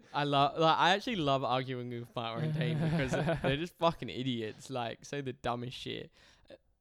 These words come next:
Speaker 1: Like, the thing that I love is that it's an,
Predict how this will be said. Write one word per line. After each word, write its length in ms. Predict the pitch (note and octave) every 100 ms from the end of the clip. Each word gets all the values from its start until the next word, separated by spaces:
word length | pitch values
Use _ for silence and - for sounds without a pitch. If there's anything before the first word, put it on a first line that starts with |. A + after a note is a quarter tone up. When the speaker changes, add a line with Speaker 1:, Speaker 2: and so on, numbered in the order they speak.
| -
Speaker 1:
Like, 260 | F#3+ E3 - E3 D#3+
the 100 | E3
thing 180 | F#3+
that 140 | A#3 B3
I 120 | E3+
love 340 | C#3 C3 B2 C3+
is 200 | C3 B2
that 260 | B2 A#2 _ -
it's 120 | C#3
an, 120 | C#3+